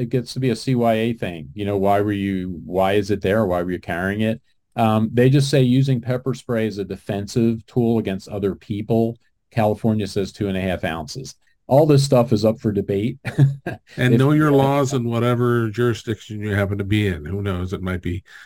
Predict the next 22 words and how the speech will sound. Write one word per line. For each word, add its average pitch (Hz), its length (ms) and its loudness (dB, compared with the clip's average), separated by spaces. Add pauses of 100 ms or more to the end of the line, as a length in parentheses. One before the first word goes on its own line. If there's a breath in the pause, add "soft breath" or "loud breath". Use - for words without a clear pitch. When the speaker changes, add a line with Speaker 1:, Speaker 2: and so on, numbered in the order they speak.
(120)
Speaker 2:
three 120 240 6
Speaker 1:
Yeah. 110 120 4
Speaker 2:
ounces 104 280 -2
someplace 107 420 0
else 104 280 0
and 87 220 -8
one 104 240 -4
ounce 107 260 -2
someplace 107 460 -4
else. 92 140 -2
You 110 100 -2
never 104 200 -4
know. 76 240 -10
Speaker 1:
Yeah, 254 100 -4
Speaker 2:
Okay. 196 80 -2
Speaker 1:
exactly. 180 440 -4
Yeah, 160 140 2
the, 139 240 -4
the 170 120 -4
more 226 300 2
you, 185 380 -2
you 147 340 2